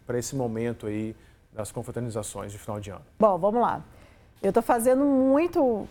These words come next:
Speaker 2: é, agora, de final de ano, muitos eventos e o pessoal tá pedindo muito comida de boteco.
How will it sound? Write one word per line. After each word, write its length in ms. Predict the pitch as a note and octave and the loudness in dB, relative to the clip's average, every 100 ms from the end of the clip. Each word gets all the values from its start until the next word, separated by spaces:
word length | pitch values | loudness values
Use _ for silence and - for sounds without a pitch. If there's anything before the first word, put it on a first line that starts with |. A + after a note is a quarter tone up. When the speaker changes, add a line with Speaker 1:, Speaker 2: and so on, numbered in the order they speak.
| - | -6
Speaker 2:
é, 320 | - F#3+ F#3 | 0 2 4
agora, 460 | F3+ F3 F3+ G#3+ A3+ | 2 2 4 4 2
de 80 | - | -2
final 260 | G3 F#3+ | -2 0
de 80 | F#3+ | 0
ano, 220 | F#3+ G#3 | 0 0
muitos 420 | G#3 F#3 A#3 C4 A3 | 0 0 0 0 2
eventos 640 | F#3 F3+ G#3 C#4 D4+ B3+ | 2 2 2 0 -2 2
e 320 | B3 B3 A#3+ - - - - | 4 4 0 -6 -20 -20 2
o 60 | |
pessoal 300 | A#3+ A3+ C4 | 4 4 2
tá 100 | B3+ | 0
pedindo 300 | B3+ A3 A#3+ | 0 2 2
muito 360 | A#3 C#4+ D#4+ E4 | 4 2 2 -2
comida 380 | - B3 D#4 F4 | 0 2 4 4
de 120 | C4+ | 4
boteco. 600 | C4 - A3 A3+ - | 2 4 4 4 0